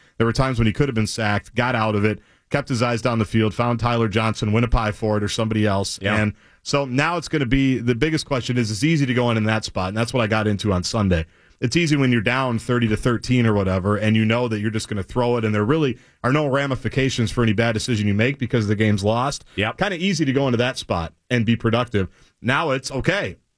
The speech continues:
Speaker 1: you earn another opportunity. You're, you probably are gonna be the starter against Illinois. What do you do with that? Because the issue with Demry has always been consistency. He's shown flashes in practice for years,
Speaker 2: Yep.
Speaker 1: but he just hasn't been able to do it day after day after day after day, so that's the next test for him.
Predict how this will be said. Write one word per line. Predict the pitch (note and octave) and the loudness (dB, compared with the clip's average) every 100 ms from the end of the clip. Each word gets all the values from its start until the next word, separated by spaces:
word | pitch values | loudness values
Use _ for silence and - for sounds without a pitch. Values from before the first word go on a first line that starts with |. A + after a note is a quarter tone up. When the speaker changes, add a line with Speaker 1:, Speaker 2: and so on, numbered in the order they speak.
| _ _ | _ _
Speaker 1:
you | A#2+ B2+ | 0 2
earn | B2+ D3 | 2 2
another | D3 D3 D3 | 2 0 -2
opportunity. | D3 - D#3 D#3+ D#3+ F#3 | -4 -2 0 2 0 0
You're, | B2 D#3 | 0 0
you | C3 C#3+ | -2 0
probably | C#3+ D3 D#3 D3 | 0 -2 0 0
are | C#3+ | 0
gonna | C#3+ | 0
be | C3+ | 0
the | A#2+ | -2
starter | - C#3+ D3+ | -2 0 0
against | C#3 C3 A#2+ | 2 0 2
Illinois. | C#3 A#2+ C3 D#3 E3 _ _ - | 2 4 2 0 -4 _ _ -2
What | B2+ E3+ | -2 -2
do | F3 | -4
you | C#3 | 0
do | D#3 | 2
with | C#3 G2+ | 2 0
that? | A#2 F#2 F#2+ | -2 -2 -6
Because | G2+ B2 G#2 | -2 0 2
the | B2 | 2
issue | C3+ D3+ | 2 2
with | B2+ | 2
Demry | F#2+ A#2 A2+ G#2+ | 2 2 2 2
has | G2 | 2
always | G#2+ A2+ G#2+ | 2 2 0
been | A2+ G#2+ G2+ - _ _ | 2 2 0 -6 _ _
consistency. | C3 B2+ - A2+ G2 F2 E2+ | -2 0 -2 -6 -6 -8 -2
He's | G#2 | 0
shown | A#2 C3 A2+ | 2 2 0
flashes | - B2+ B2+ C#3 A2+ | 0 -2 -2 -2 0
in | |
practice | G2 B2 A#2+ A#2+ A2+ | 2 2 0 -2 -4
for | - | -2
years, | F#2+ A2+ D3 E3 E3+ - | 2 2 2 0 -4 -8
Speaker 2:
Yep. | F#2+ - - | -8 -8 -2
Speaker 1:
but | A#2 | 0
he | |
just | A2+ B2 | 2 0
hasn't | B2 A#2+ A#2+ | 0 -2 -2
been | A#2+ | 0
able | A#2 A2+ | 0 0
to | G2 | -2
do | A#2 B2 | 0 0
it | F2 | 0
day | A2 | 0
after | G#2 - | -2 -4
day | G2+ G#2 | -4 -2
after | G2 G#2+ | -4 -4
day | G2+ | -4
after | F#2+ F#2 | -4 -4
day, | F#2 C3 A2+ | -2 0 0
so | A2 | 0
that's | G2+ F#2+ | -2 -2
the | G#2 | -2
next | G2 F2+ | 0 -2
test | - F#2+ | -2 -2
for | - G2 | 0 0
him. | A2+ | 0